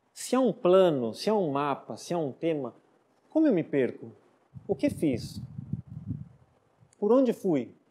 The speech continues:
Por que a pessoa está enferma? Segundo Max Heindel.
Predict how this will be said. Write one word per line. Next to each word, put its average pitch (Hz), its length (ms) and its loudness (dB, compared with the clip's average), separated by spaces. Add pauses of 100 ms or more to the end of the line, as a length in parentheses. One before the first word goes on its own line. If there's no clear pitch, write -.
(4000)
Por 330 100 2
que 330 100 2
a 180 60 6
pessoa 147 240 -2
está 139 200 -4
enferma? 104 540 -4 (2250)
Segundo 156 440 -2
Max 135 280 -8
Heindel. 104 360 -12